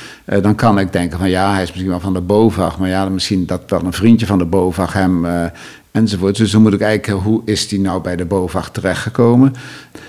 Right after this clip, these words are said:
En dat houdt nooit op, hè? Dus, dus ik wil een docent aannemen op school en durf ik hem de gymlessen toe te vertrouwen? Dan kan ik kijken of hij een diploma heeft. Dan kijken van welke pabo heeft een diploma. Nou,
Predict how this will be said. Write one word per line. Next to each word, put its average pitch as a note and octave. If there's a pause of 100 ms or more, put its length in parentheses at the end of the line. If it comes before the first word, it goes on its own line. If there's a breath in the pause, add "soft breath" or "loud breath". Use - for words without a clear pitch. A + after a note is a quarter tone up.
(220 loud breath)
En B2
dat C3
houdt C#3+ (440)
nooit C#3+
op, D3
hè? G#2
Dus, C#3
dus G#2+
ik A#2
wil A#2+
een G#2+
docent C3+
aannemen C#3
op B2+
school D3+
en A2+
durf B2
ik B2
hem B2
de A#2+
gymlessen A#2+
toe D3
te D3
vertrouwen? C#3+ (280 loud breath)
Dan B2
kan F#2+
ik F2+
kijken F2
of -
hij G2
een F#2
diploma A#2+
heeft. D3 (280 loud breath)
Dan G2+
kijken F#2+
van G2
welke G2
pabo F#2+
heeft B2
een C3
diploma. C3+
Nou, G2